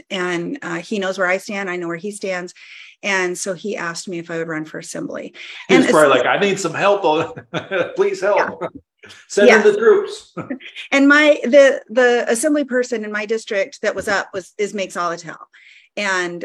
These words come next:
Speaker 1: uh, she's, uh, you know, she's very, um, much a leftist. She really believes that government is the solution and that she has the answers, and doesn't really,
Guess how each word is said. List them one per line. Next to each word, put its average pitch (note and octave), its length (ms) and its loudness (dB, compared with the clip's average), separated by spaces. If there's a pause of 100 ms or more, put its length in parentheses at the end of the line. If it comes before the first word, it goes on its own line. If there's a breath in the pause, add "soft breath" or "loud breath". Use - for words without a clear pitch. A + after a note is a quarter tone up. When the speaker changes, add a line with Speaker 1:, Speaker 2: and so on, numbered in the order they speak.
Speaker 1:
uh, E3+ 220 -6
she's, G#3 680 -8
uh, D#3+ 320 -4 (120)
you C#4+ 140 0
know, B3+ 140 -2
she's A#3 500 -8 (240)
very, G3+ 920 -6
um, E3+ 400 -12 (320)
much G3+ 340 -4
a G3 40 0
leftist. - 680 -8 (240)
She - 260 -4
really G3+ 580 2
believes F3+ 440 -4
that E3 160 -8
government E3 440 -2
is E3 120 -12
the E3+ 100 -14
solution E3 720 -8
and D#3 480 -2 (540 loud breath)
that F3 220 -2
she A3+ 260 -2
has F3+ 260 -6
the F3+ 120 -8
answers, E3 480 -10
and F3 240 -6
doesn't D4 300 2
really, C#4+ 360 0